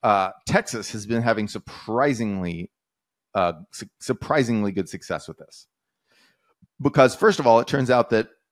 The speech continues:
one cool thing about batteries is that, um, coal plants and gas plants get knock-,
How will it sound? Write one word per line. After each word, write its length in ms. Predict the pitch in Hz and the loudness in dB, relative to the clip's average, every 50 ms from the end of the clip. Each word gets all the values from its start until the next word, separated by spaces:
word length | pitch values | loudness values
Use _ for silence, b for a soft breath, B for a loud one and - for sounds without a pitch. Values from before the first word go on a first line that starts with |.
| _ - | _ -10
one 260 | - 113 135 156 151 | -4 -2 -2 -2 -2
cool 180 | - - 147 131 | 0 0 0 2
thing 200 | - 139 131 123 | 2 0 -2 2
about 180 | 120 113 110 - | 2 2 4 6
batteries 400 | 139 156 147 123 113 113 104 95 | 6 6 6 6 2 2 0 -2
is 120 | 104 98 90 | -6 -6 -2
that, 280 | 107 107 101 104 - _ - | 0 0 0 0 -4 _ -2
um, 420 | 104 101 98 95 92 92 95 - _ - _ _ - - | 0 2 2 2 0 -4 -8 -10 _ -20 _ _ -8 0
coal 240 | - 139 135 147 | 4 4 4 4
plants 400 | 143 - 170 165 156 156 - - | 2 0 -2 -2 0 -2 -2 -4
and 240 | - - 131 110 107 | -8 -6 -6 -4 0
gas 240 | 95 107 110 117 - | 0 0 0 0 -2
plants 300 | - - 131 123 113 - | -4 -6 -4 -4 -4 -4
get 160 | - 117 - | -8 -8 -6
knock-, 260 | 104 104 104 113 - | -2 0 0 0 -2